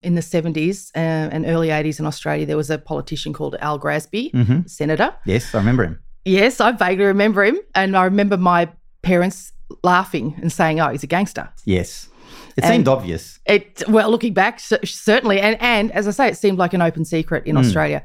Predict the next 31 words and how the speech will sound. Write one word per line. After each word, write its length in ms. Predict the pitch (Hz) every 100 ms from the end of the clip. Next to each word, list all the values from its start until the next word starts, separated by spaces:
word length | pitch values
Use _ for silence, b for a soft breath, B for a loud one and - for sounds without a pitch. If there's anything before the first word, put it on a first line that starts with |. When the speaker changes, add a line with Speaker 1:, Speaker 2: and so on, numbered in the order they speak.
| -
Speaker 2:
Mm. 220 | 120 95 -
Speaker 1:
And 140 | - 170
he 140 | 175
o-, 180 | 165 165
obviously 520 | - 143 156 - 151 196
denied 420 | 147 156 135 139
it, 160 | 196 -
said, 180 | - 113
"That's 260 | 147 - -
outrageous." 680 | 147 - 151 156 175 - - _ _ _ _ _ -
Did 120 | 254
he 200 | 269 302
have 300 | 277 285 262
links 420 | 254 277 - - - -
with 220 | 220 233
the 260 | 247 233 -
Calabrians? 680 | - 220 214 233 339 - - - - -
Speaker 2:
That's 160 | 110 -
what 120 | 117
they 100 | 107
think. 380 | 110 165 156 - - _ -
Speaker 1:
Mm. 300 | 170 156 - - _ _ 113
Speaker 2:
I 20 |
mean, 180 | 107 104
I 120 | 110
think 340 | 110 117 113 110
that 120 | 101
he 160 | 104
was 240 | 92 90 -
seen 400 | - 101 101 90
visiting 560 | 92 90 90 90 85